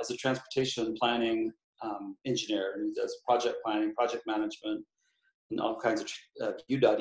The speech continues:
type things. But he, he said that at the end of the day, it worked out great for him because transportation is very,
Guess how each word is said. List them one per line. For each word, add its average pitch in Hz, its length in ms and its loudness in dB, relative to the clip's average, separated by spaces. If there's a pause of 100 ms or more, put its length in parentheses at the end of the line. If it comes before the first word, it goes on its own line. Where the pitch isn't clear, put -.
type 104 300 -2
things. 107 420 -2 (500)
But 139 100 10
he, 131 280 6 (280)
he 139 80 2
said 156 300 10
that 127 260 10
at 123 80 4
the 139 100 6
end 143 140 8
of 120 60 2
the 123 80 6
day, 143 200 12
it 123 100 12
worked 120 180 6
out 110 120 6
great 127 220 8
for 120 80 -2
him 135 240 8
because 113 580 6
transportation 131 840 4
is 113 200 -2
very, 131 240 6